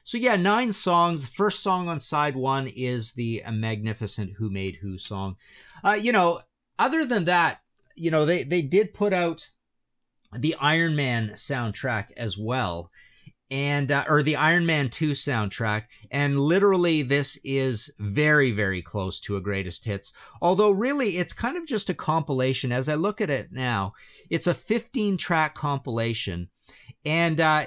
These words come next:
it, it seems to kind of weave in and out of actually being a greatest hits, because there's some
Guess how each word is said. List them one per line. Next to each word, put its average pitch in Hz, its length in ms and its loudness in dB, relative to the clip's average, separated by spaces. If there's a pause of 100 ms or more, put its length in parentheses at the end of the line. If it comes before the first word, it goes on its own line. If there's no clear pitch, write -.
it, 165 260 -6
it 170 200 -4 (120)
seems - 480 -4
to 202 140 -4
kind 175 240 -2
of 135 100 2
weave 151 420 0
in 139 180 -2
and 131 120 -2
out 120 280 -2
of 101 120 -4 (100)
actually 117 440 -2
being 98 300 -4
a 92 60 -6
greatest 92 440 -6
hits, - 280 -6
because 131 340 -6
there's 160 200 -6
some 156 220 -2